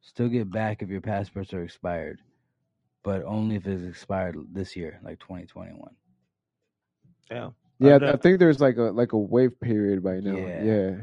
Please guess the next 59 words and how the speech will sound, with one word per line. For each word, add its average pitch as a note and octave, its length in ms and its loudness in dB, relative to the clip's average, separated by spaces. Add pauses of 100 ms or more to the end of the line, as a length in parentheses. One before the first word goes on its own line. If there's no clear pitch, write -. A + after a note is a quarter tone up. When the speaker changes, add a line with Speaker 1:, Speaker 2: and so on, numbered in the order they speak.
(180)
Speaker 3:
Yeah, G#2+ 120 -2
like, G#2 160 -4
a F#2 40 -8
three-month, A2+ 520 -2 (140)
uh, G2 200 -8
waiting G#2+ 520 -6
period A2+ 360 -4
and G#2+ 40 -8
Speaker 1:
What G#2 120 -2
Speaker 3:
shit. B2 80 2
Speaker 1:
I'm E3+ 120 6
still B2+ 220 6
nervous G#2 320 2
on G2+ 240 2
is F2+ 100 -4 (100)
I B2 160 4
don't, C3+ 160 6
I A#2+ 140 4
don't, C3 240 6
I've A2 200 0
never A#2+ 180 4
even G#2 200 2
applied A2 380 -2
or G2 80 -2
have G#2 200 -4
a G#2 60 -6
passport F2 560 -10
yet. E2 240 -12
So E2 260 -16
it's E2 180 -20
like, E2+ 240 -12 (1080)
like, F#2 140 -12
if F#2 120 -12
I A#2+ 140 -2
go A#2+ 180 0
to G2+ 60 -4
another F#2+ 240 -4
country, G2 440 -6
would F#2 260 -2
I F#2+ 120 0
be F#2+ 120 -4
able F2+ 180 -4
to F2+ 60 -14
get F2 180 -18
back? F2 260 -8 (1700)
You F#2 80 -12
Speaker 3:
Yeah, F#2 140 -6
Speaker 1:
know? D3+ 40 0
Speaker 3:
you F3 80 0
Speaker 2:
You C3+ 60 -2
Speaker 3:
should - 40 -6
be - 40 2
Speaker 2:
probably G#3 260 4
Speaker 3:
able D#3 100 2
to. E3 80 0 (160)
Speaker 2:
could. D3+ 100 -16 (140)
They'd C3 180 -2
hassle C3+ 300 -2
the A2 60 -10